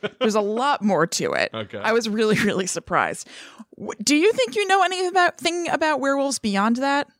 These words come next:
Speaker 2: I, m-, maybe not. I know that they are weak to silver bullets.
Speaker 1: Oh, right. That's right. I didn't
Speaker 2: Right?
Speaker 1: even cover that, but yes.
Speaker 2: I know that. I know, obviously, things that almost aren't even worth mentioning, like they turn into werewolves at the full moon.
Speaker 1: Mm-hmm.
Speaker 2: Um,
Speaker 1: Well,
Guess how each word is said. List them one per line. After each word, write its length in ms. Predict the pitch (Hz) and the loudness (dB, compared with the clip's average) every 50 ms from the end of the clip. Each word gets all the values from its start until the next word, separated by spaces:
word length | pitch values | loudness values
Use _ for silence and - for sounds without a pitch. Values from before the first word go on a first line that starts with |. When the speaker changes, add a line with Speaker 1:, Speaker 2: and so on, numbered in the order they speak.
| _ - | _ -4
Speaker 2:
I, 400 | 135 151 180 226 254 240 196 - _ _ _ _ _ _ _ - | 0 2 2 2 0 -2 -6 -10 _ _ _ _ _ _ _ -18
m-, 200 | 156 160 151 156 - | -14 -14 -14 -12 -12
maybe 500 | 151 143 143 160 208 233 240 226 214 175 | -8 -6 -4 -2 -2 -2 -4 -4 -4 -2
not. 380 | 131 117 117 135 196 262 285 240 - | -2 -2 -2 -2 -2 -4 -6 -6 -2
I 140 | 147 147 143 | 0 0 2
know 220 | 147 160 175 165 | 2 2 2 2
that 200 | 143 151 147 127 | 2 0 0 0
they 180 | 127 131 131 127 | 0 0 2 2
are 180 | 120 117 117 113 | 2 2 2 0
weak 260 | 110 117 117 113 - | -2 -4 -8 -8 -8
to 120 | - 123 104 | -8 -6 -6
silver 400 | - - 123 117 107 110 113 98 | -4 -4 -4 -4 -2 -2 -4 -4
bullets. 600 | 98 110 110 143 202 208 - - - - - - | -2 -2 -2 -2 -2 -4 -6 -10 -10 -10 -6 -2
Speaker 1:
Oh, 140 | 262 277 294 240 | 0 0 2 2
right. 320 | 277 285 311 302 - - _ _ - | 0 0 0 0 -2 -4 _ _ -2
That's 180 | 240 233 - - | -2 -2 0 0
right. 120 | 262 214 | 2 2
I 20 | 190 | 2
didn't 100 | 185 175 | 2 2
Speaker 2:
Right? 60 | 220 | 0
Speaker 1:
even 140 | 214 208 190 | 0 -2 -2
cover 220 | - 208 185 185 | -2 -2 0 2
that, 160 | 165 156 160 - | 2 2 2 0
but 100 | 170 123 | -2 -2
yes. 240 | 170 160 147 - | -2 -2 -2 -2
Speaker 2:
I 60 | 123 127 | -2 -2
know 180 | 127 123 120 | 0 0 0
that. 240 | 117 135 143 143 131 | 2 2 2 2 2
I 40 | 123 | 0
know, 300 | 117 117 117 117 113 110 | 0 -2 -2 -2 -2 -2
obviously, 880 | 104 107 113 107 104 120 117 113 - - 120 113 110 110 107 104 - - | -2 -4 -4 -4 -4 -4 -6 -6 -6 -6 -6 -6 -4 -6 -6 -8 -12 -14
things 280 | - - 135 117 113 | -8 -4 -4 -2 0
that 100 | 113 120 | 0 -2
almost 260 | 117 113 110 113 104 120 | -2 0 -2 -2 0 0
aren't 160 | 113 110 110 | 0 -2 -2
even 120 | 104 104 104 | -4 -6 -6
worth 220 | 104 107 104 - | -6 -6 -4 -2
mentioning, 360 | 127 120 113 - - 123 117 110 | -2 -2 -2 -2 -4 -8 -8 -8
like 100 | 104 101 | -8 -6
they 120 | 117 110 | -6 -6
turn 240 | 101 - 139 131 120 | -6 -2 -2 0 0
into 140 | 113 110 113 | 0 0 0
werewolves 460 | 107 110 110 113 113 110 107 90 113 | 2 2 2 4 4 2 0 0 -4
at 80 | 117 | -4
the 60 | 110 104 | -4 -4
full 200 | - 123 110 104 | -4 -4 -4 -4
moon. 560 | 107 117 139 147 143 143 139 139 135 135 131 - | -2 -2 0 0 2 2 0 -2 -4 -6 -4 0
Speaker 1:
Mm-hmm. 640 | 208 226 208 190 196 185 185 196 233 - _ - 113 | 2 4 4 4 2 0 -2 -6 -6 -8 _ -10 -8
Speaker 2:
Um, 300 | 117 113 110 110 110 196 | -6 -4 -4 -4 -2 0
Speaker 1:
Well, 220 | 202 175 165 - | 2 2 2 2